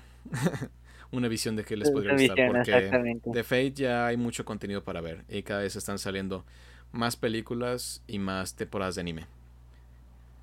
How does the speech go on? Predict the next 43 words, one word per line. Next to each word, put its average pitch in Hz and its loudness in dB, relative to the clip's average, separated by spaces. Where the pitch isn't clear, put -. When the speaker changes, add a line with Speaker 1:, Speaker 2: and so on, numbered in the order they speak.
Speaker 2:
Sí, 120 6
de-, 123 10
y 139 12
eso 151 8
sin, 160 4
sin 147 6
hablar 131 8
del 147 8
videojuego 131 8
de 131 8
Green 127 6
Order 135 8
o 127 8
de 123 10
toda 139 10
la 156 12
mercancía 123 4
que 151 2
tienen, 135 2
tanto 123 6
de 113 6
estatuas 127 10
o 117 2
figuras 123 6
coleccionables, 127 0
wow. 113 4
Speaker 1:
Creo - -4
que 156 -6
se 156 0
ha - 2
vuelto 156 0
de 143 4
las 113 2
fran-, 120 -4
de 120 2
las 110 0
franquicias 120 -4
que 113 -2
más 110 -2
dinero 107 -4
genera, 98 -4
tal 95 -12
cual, 92 -8